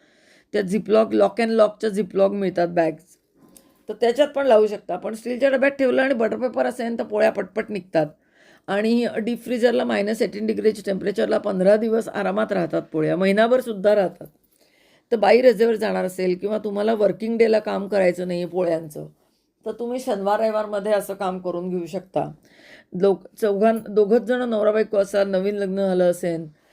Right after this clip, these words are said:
आणि सकाळच्या तरी घाईच्या पोळ्या ज्या लागतात, म्हणजे दोघांना maybe तीन तीन लागल्या तरी दिवसाला सहा पोळ्या, तर सहा पंचे तीस, तीस ते चाळीस पोळ्या तुम्ही फुलके करून घेऊ शकता. डावीकडे दिसतायत आपल्याला डीप फ्रीझरमध्ये ठेवायच्या पोळ्या,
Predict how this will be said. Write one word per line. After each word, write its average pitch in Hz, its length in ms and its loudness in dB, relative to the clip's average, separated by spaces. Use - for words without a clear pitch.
आणि 202 240 -6
सकाळच्या 220 600 0
तरी 247 160 -2
घाईच्या 208 400 0
पोळ्या 196 260 0
ज्या 196 160 -2
लागतात, 170 400 -2
म्हणजे 175 340 -6
दोघांना 185 500 -2
maybe 190 420 -4
तीन 196 160 -8
तीन 214 200 -8
लागल्या 170 380 -2
तरी 185 280 -6
दिवसाला 180 440 -4
सहा 208 240 -2
पोळ्या, 160 320 -4
तर 185 60 -4
सहा 220 260 0
पंचे 226 260 -4
तीस, 233 380 -8
तीस 269 280 -8
ते 262 80 0
चाळीस 233 360 4
पोळ्या 233 260 2
तुम्ही 233 260 0
फुलके 233 380 -2
करून 220 340 0
घेऊ 214 160 0
शकता. - 340 -4
डावीकडे 190 560 0
दिसतायत 190 480 -2
आपल्याला 170 400 -2
डीप 175 300 -6
फ्रीझरमध्ये 175 600 0
ठेवायच्या 156 480 -2
पोळ्या, 151 400 0